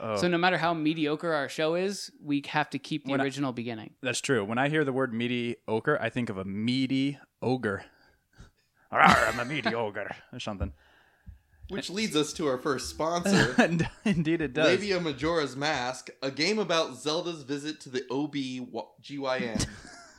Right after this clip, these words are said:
Speaker 1: <laughs>
Speaker 3: There's one high rule to feminine hygiene.
Speaker 2: Wow. Getting right into our fake sponsors. I like it.
Speaker 1: Yeah, we wanna thank them for not making this possible.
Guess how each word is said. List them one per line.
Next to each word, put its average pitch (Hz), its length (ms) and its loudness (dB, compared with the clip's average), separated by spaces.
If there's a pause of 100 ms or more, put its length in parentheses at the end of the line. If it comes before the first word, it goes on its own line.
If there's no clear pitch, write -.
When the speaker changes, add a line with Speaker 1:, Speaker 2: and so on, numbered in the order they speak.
(240)
Speaker 1:
<laughs> - 800 -16
Speaker 3:
There's 185 220 6
one 208 460 6 (100)
high 185 240 8
rule 139 580 4 (280)
to - 100 -4
feminine 131 400 2
hygiene. 110 500 -2 (680)
Speaker 2:
Wow. 165 600 2 (300)
Getting 214 200 2
right 190 200 4
into 240 200 4
our 170 120 6
fake 180 220 0
sponsors. 160 480 0
I 123 200 -4
like 143 260 2
it. - 240 -4
Speaker 1:
Yeah, 117 160 0
we 120 100 2
wanna 143 220 4
thank 131 240 0
them 123 140 -2
for 123 140 -2
not 113 220 0
making 113 240 -2
this 110 120 -4
possible. 110 540 0